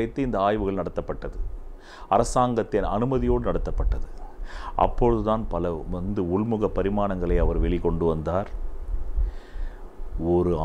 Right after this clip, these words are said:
ஆணுக்கு ஒரு முறை விந்து வெளியேறினால் அது ஒரே ஒரு விந்துணர்வு தான் வருகிறது.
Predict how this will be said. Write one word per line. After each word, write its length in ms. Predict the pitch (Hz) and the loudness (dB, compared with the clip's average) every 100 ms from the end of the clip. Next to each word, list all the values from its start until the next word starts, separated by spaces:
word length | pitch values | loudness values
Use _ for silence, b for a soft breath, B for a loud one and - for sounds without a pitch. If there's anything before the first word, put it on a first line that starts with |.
| 87 107 | 4 4
ஆணுக்கு 460 | 117 101 - 117 120 85 87 | 4 0 0 0 0 0 2
ஒரு 160 | 95 95 | 2 2
முறை 200 | 95 98 113 90 | 2 2 2 2
விந்து 300 | 95 98 92 | 0 0 2
வெளியேறினால் 640 | 95 104 98 92 92 98 117 | 2 2 4 2 2 2 2
அது 120 | 90 87 85 | 2 2 0
ஒரே 240 | 87 101 131 117 | 2 4 4 4
ஒரு 100 | 90 | 2
விந்துணர்வு 460 | 90 92 90 90 85 | 2 2 2 2 4
தான் 180 | 87 90 | 2 2
வருகிறது. 420 | 85 82 80 78 | 2 2 0 0